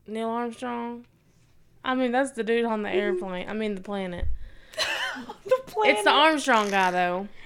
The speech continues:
Speaker 2: Uh,
Speaker 1: There's an Armstrong.
Speaker 2: Lance.
Speaker 1: Lance Armstrong. Yeah,
Speaker 2: He's
Speaker 1: yeah,
Speaker 2: the
Speaker 1: yeah.
Speaker 2: bicyclist. Yeah,
Speaker 1: The
Speaker 2: he was a
Speaker 1: bicyclist.
Speaker 2: cyclist.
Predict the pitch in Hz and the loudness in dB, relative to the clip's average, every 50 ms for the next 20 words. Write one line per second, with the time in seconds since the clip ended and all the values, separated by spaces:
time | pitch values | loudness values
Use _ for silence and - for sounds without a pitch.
0 | - - - - - - - - - - - - - - - _ - - - - | -14 -16 -16 -16 -18 -18 -20 -20 -20 -20 -20 -20 -20 -20 -20 _ -20 -10 -4 0
1 | 277 294 302 311 330 330 330 330 330 269 262 240 233 - 240 240 - - - - | 2 2 2 2 0 0 -2 -2 -4 -8 -12 -16 -16 -18 -18 -20 -20 -20 -20 -20
2 | - - - - - _ _ - - _ _ _ - - - _ - - 240 226 | -20 -20 -20 -20 -20 _ _ -20 -20 _ _ _ -20 -20 -20 _ -18 -12 -10 -6
3 | 220 226 - 233 254 269 254 277 294 294 - - - 233 233 - - 214 254 269 | -4 -2 -2 0 0 0 4 4 4 6 4 2 0 -4 -4 -2 2 6 6 6
4 | 269 254 254 214 208 202 196 - 196 180 175 220 254 285 - - 165 - 165 190 | 6 4 2 2 0 0 0 -4 -4 -4 -2 0 0 0 0 0 0 0 0 0
5 | 202 202 202 208 - - - - 175 156 135 - - - - - 190 185 165 160 | 0 0 -2 -4 -4 -6 -8 -6 -6 -6 -6 -8 -10 -8 -2 2 2 4 4 4
6 | 208 202 233 220 202 196 180 180 180 175 165 160 156 151 - - 175 - - - | 4 2 2 0 -2 -4 -4 -2 -2 -2 -4 -4 -6 -6 -6 -6 -8 -10 -14 -20
7 | - | -20